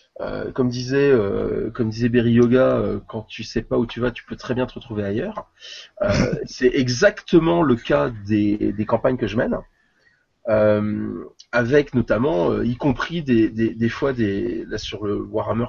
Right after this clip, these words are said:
Speaker 1: que j'ai mené il y a, il y a un peu plus d'un an, euh, la dernière séance de jeu, euh, je, ils étaient en route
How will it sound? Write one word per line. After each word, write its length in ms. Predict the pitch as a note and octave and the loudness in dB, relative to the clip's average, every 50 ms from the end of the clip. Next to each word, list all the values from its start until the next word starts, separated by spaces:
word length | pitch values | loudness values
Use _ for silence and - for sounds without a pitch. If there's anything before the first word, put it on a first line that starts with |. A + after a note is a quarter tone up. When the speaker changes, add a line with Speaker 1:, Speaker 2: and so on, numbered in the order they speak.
| - | -6
Speaker 1:
que 60 | - G#2 | -8 -8
j'ai 160 | - G2+ G2 | -8 -8 -6
mené 280 | G2+ G2+ G2+ G#2 G#2 | -6 -4 -4 -2 -4
il 60 | G#2 G2 | -4 -6
y 40 | |
a, 220 | - - - - F#2+ | -6 -8 -8 -10 -10
il 60 | F#2 | -8
y 40 | F#2+ | -8
a 100 | F#2 F#2 | -10 -10
un 60 | F#2 | -10
peu 140 | - - F#2 | -16 -20 -20
plus 140 | - - F#2 | -20 -12 -8
d'un 160 | G2 F#2 G#2 | -6 -4 -2
an, 180 | C3+ E3+ F3+ - - - - - - - - _ _ - - | -4 -4 -6 -10 -20 -20 -20 -20 -20 -20 -20 _ _ -8 -4
euh, 220 | - G2 G2+ - | -4 -2 -2 -2
la 140 | - G2 G2 | 0 -2 -2
dernière 540 | F#2 _ - B2 A#2+ A#2 B2+ C3 B2+ - - | -4 _ 0 0 2 4 4 4 4 2 -2
séance 480 | - - A#2 G#2+ G2+ G2+ G2+ - - | -2 0 0 0 2 0 -4 -6 -8
de 120 | - G2+ F#2+ | -6 -6 -6
jeu, 540 | F#2 F#2 - A2+ C#3 D#3 F3 F#3 G3+ A3 A3 - _ _ - - - - - - _ _ _ _ _ - | -4 -4 -2 -2 0 2 2 2 2 0 -2 -8 _ _ -20 -20 -20 -20 -20 -20 _ _ _ _ _ -6
euh, 1000 | G#2+ G#2 G2+ G2 G#2 G2+ G#2 G2+ - - - G2+ - - G#2+ G#2 G#2 - - - - - _ _ _ _ _ _ _ _ _ _ _ _ _ _ _ _ _ _ _ _ _ | -4 -4 -4 -4 -4 -6 -6 -6 -8 -8 -8 -8 -8 -8 -6 -6 -8 -8 -10 -14 -18 -20 _ _ _ _ _ _ _ _ _ _ _ _ _ _ _ _ _ _ _ _ _
je, 340 | C3+ B2+ B2 - - B2 B2+ - C#3+ | -8 -6 -4 -4 -4 -4 -6 -4 0
ils 240 | C3 B2 A#2+ A#2 C#3 | 0 2 4 4 2
étaient 240 | C3 - - E3 D#3+ | 0 4 6 6 8
en 160 | D3+ C#3 B2+ | 8 6 4
route 360 | A#2 B2 C3+ D#3 E3 E3 | 4 2 4 4 4 4